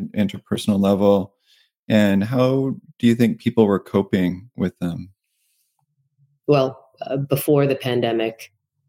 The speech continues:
Speaker 2: there was the challenge of working for an administration where the head of the administration, the president, was saying things that were not necessarily supportive of the Environmental Protection Agency. So for three years, we had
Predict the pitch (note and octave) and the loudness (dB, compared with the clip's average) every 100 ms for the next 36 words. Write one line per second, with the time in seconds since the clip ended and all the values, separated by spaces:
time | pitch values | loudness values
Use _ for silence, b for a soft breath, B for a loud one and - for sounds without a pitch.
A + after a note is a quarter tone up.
0 | _ C3+ B2 A#2 A#2 A2+ A2+ - A2 B2+ | _ -2 2 2 2 0 -2 -2 -2 -2
1 | A2+ A#2 A2+ A2+ A#2+ A2+ B2 A2 B2 A#2+ | 0 0 -2 -2 -2 -2 -4 -4 -2 -2
2 | A#2 G#2 B2+ A#2+ A#2 A#2+ A2+ - A#2+ A2+ | -2 -4 -2 -2 2 0 0 0 0 0
3 | A#2 A2+ A#2 A#2+ A#2 A2 A2 B2 B2 _ | -4 -4 -2 -2 0 0 -2 -4 -10 _
4 | _ _ _ _ C#3 C3 B2 A#2+ A#2 A2 | _ _ _ _ 0 2 2 2 0 -4
5 | - A2+ A2 - A2+ - C3 B2 A2+ A2 | -4 -2 -2 -2 -6 0 0 2 0 -2
6 | G2+ - A2 A2 - A2+ A2+ A2 A2 A2 | -4 -4 -4 -2 -4 -2 -2 -2 -2 -2
7 | A2+ - - A#2+ A#2 B2 - C3+ A2+ A#2+ | -4 -4 -2 -2 -4 -6 -4 -2 0 -2
8 | B2+ B2 A#2+ B2 A#2 - - B2+ B2+ B2 | -2 -4 0 0 -2 -10 -2 0 2 0
9 | - A#2 A#2+ - _ _ _ _ _ _ | 0 -2 -2 -8 _ _ _ _ _ _
10 | B2+ A#2+ A2 A#2 A2+ A2 C#3 B2 - A#2 | 0 0 0 -2 -2 -4 -2 -4 -2 -2
11 | A2 - A2 - - C#3 - _ _ _ | -2 -2 -4 -2 -2 -2 -8 _ _ _
12 | _ _ _ - - B2+ A#2+ - B2 B2 | _ _ _ -12 -2 0 0 2 2 2
13 | B2 B2 - - C3+ C3+ A#2+ A2+ A2+ A2 | -2 -8 -8 0 2 4 2 2 0 -2
14 | B2+ - A2+ A2 | -2 -2 -2 -2